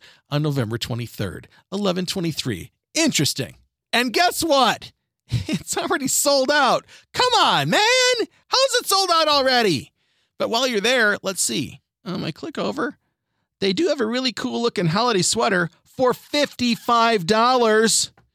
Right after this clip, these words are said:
<sighs> Oh, wait, that's sold out too. Well, it's a good story at least. Okay, maybe I'm reading this wrong.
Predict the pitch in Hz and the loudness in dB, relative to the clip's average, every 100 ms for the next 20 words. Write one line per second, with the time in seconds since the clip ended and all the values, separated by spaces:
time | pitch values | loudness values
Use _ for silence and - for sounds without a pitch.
0 | _ _ _ _ _ _ _ _ _ _ | _ _ _ _ _ _ _ _ _ _
1 | - 226 190 156 107 80 69 139 - - | -2 0 2 0 -2 -4 -10 -14 -8 0
2 | 170 156 117 143 - 139 123 107 - 104 | 2 4 2 0 2 0 0 -2 -4 -6
3 | 73 - - 208 208 185 - 113 - - | -6 -12 -10 -4 0 0 0 -4 -4 -6
4 | 78 - 76 - _ _ _ - 233 170 | -10 -12 -14 -16 _ _ _ 0 2 2
5 | 104 123 220 277 226 214 156 127 135 113 | 0 0 0 2 2 4 4 2 2 0
6 | 73 | -2